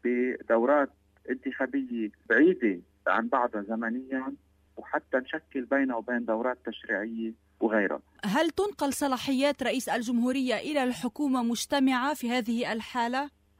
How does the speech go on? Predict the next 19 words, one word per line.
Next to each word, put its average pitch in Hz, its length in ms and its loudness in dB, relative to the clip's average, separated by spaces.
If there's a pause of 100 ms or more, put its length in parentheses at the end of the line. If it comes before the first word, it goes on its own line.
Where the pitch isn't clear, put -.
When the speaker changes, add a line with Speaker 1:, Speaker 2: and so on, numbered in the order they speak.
(220)
Speaker 1:
عادة 170 460 2
المادة 147 480 -2
اثنين - 320 -6
وستين - 520 -10
من 285 80 2
الدستور 135 580 -4
تطبق، - 420 0 (100)
وهي 131 360 2
التي 120 300 0
تنص 131 520 0
على 123 280 2 (180)
أن 127 80 0 (120)
تتسلم 127 560 2
مجلس 131 240 2
الوزراء 127 460 -2 (280)
وكالة 147 760 4 (420)
صلاحيات 131 680 -2
رئيس 113 260 -4
الجمهورية. 95 680 -10